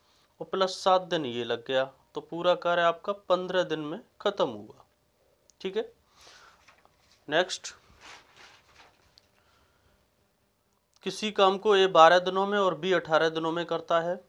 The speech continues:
ए और बी दोनों मिलकर काम शुरू करते हैं, कुछ दिन बाद ए छोड़ देता है और बी शेष काम को आठ दिन में पूरा करता है,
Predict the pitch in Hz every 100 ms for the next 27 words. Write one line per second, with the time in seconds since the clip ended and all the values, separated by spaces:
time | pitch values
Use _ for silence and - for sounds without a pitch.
0 | _ _ _ _ 156 175 185 190 165 170
1 | 143 151 170 190 185 185 180 - 160 147
2 | 156 - - 190 160 147 180 _ _ _
3 | _ _ _ _ _ - 160 156 190 185
4 | 202 214 _ _ 185 170 175 196 185 185
5 | 196 - 165 170 - 151 156 156 156 175
6 | 170 190 185 135 135 196 180 - 202 -
7 | 180 165 165 190 170 151 - 156 156 175
8 | 151 131 123 120 117 127 120 127